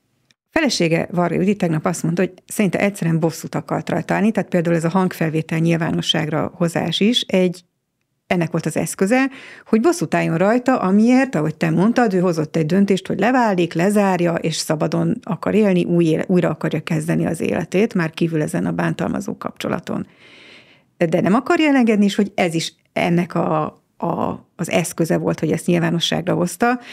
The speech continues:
Volt egy nagyon érdekes mondat, amit leírt egyébként, ezt Ma-, ezt Magyar Péter írta le, azt írta, „Nem egy olyan típusú ember vagyok, aki akár barátai, akár a feleség, akár idegenek beszélgetését rögzíti.”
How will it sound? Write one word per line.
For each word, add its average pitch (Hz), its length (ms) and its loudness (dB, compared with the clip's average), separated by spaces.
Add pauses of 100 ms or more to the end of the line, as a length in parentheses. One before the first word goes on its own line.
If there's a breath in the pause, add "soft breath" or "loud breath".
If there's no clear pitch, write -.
(340 loud breath)
Volt 240 280 2
egy 196 60 4
nagyon 196 200 4
érdekes 175 400 0
mondat, 185 260 2
amit 170 200 2
leírt 180 360 2
egyébként, 165 340 0
ezt 170 120 -2
Ma-, 185 180 2
ezt 175 180 -2
Magyar 220 320 2
Péter 160 340 -4
írta 165 280 -2
le, 175 100 2
azt 202 160 -2
írta, 180 160 0
„Nem 240 260 4
egy 170 180 -2
olyan 180 280 0
típusú 170 400 -4
ember 170 320 0
vagyok, 175 300 0
aki - 200 -2
akár 170 400 -2
barátai, 175 540 0
akár 165 300 -4
a - 40 -6
feleség, 170 500 0
akár 165 300 -6
idegenek 165 440 0
beszélgetését 170 880 -4
rögzíti.” - 560 -6